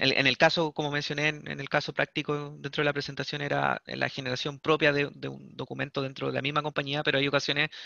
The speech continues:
donde el contrato viene desde el tercero. Por lo tanto, nuestra api de, de activación de Workflow activaría un, un proceso, obviamente sin la generación del contrato, porque el contrato ya estaría, sino, como bien dijo Manuel,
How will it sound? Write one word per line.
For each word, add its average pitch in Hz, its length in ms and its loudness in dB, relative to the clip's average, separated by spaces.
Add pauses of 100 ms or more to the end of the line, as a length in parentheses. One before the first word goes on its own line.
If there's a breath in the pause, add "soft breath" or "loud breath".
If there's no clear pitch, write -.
(140 loud breath)
donde 139 200 2
el 131 60 -2
contrato 151 600 2
viene 143 260 2
desde 143 200 0
el 131 80 -2
tercero. 175 480 4 (540 loud breath)
Por 151 120 4
lo 151 60 4
tanto, 180 420 6 (140)
nuestra 156 760 6
api 175 460 6
de, 147 380 2
de 147 100 6
activación 147 440 0
de 165 60 0
Workflow 160 460 0
activaría 147 500 6
un, 160 160 -2
un 143 180 -12
proceso, 160 680 0 (100)
obviamente 143 540 4
sin 156 280 2
la 147 100 6
generación 139 480 0
del 135 100 -6
contrato, 135 300 0
porque 131 160 -8
el - 40 -6
contrato 139 260 0
ya 131 60 0
estaría, 143 280 4
sino, 143 280 -4 (200)
como 127 240 -6
bien 143 180 0
dijo 143 200 -2
Manuel, 143 320 0